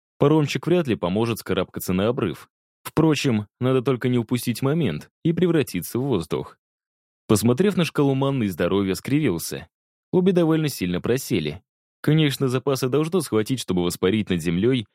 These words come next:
и оказаться на том месте, откуда совсем недавно пришлось сигануть в бушующую бездну. Но внутри шевелилось непонятное чувство, будто червячок, прогрызавший путь к моему здравомыслию.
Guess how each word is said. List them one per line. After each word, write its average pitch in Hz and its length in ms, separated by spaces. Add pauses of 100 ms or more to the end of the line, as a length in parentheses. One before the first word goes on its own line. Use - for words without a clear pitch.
(260)
и 147 60
оказаться 151 520
на 120 120
том 113 180
месте, 104 360
откуда 92 260
совсем 87 340
недавно 87 560 (300)
пришлось 185 400
сигануть 151 420
в 147 40
бушующую 95 720
бездну. 80 540 (640)
Но 185 180
внутри 190 340
шевелилось 135 560
непонятное 95 680
чувство, 87 580 (140)
будто 143 340
червячок, 147 680 (200)
прогрызавший 156 640
путь 113 260
к - 80
моему 87 280
здравомыслию. 92 840